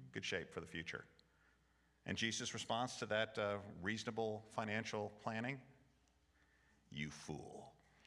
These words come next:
<laughs> It's harsh, actually, isn't it? God said to him, "You fool. This very night your life will be demanded from you. Then who will get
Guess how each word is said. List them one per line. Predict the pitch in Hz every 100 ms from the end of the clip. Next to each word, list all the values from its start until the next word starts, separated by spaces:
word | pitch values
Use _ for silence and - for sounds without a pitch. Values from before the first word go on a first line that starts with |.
| - - - - - - - 139 127 - - 113 -
<laughs> | - - 156 - - - - 156 - - - - - - 247
It's | 202 -
harsh, | - - - - -
actually, | - - - 92
isn't | 107
it? | 151 - - - - - - - - _ _ _ _ _ _ _ -
God | 101 110 117 87 -
said | - 82 76
to | - 71
him, | 76 87 - - _ _ -
"You | 78
fool. | - 50 - - - - _ _ _ _ _ _ _ -
This | 110 117
very | - 90 90 95 92
night | 85 76 73 73 - 82
your | 73
life | 71 76 -
will | -
be | 71
demanded | 69 62 - 53
from | - - 53
you. | 50 - - _ _ _ - -
Then | 87 82 -
who | - 120 127 131 -
will | 101 87
get | 78 69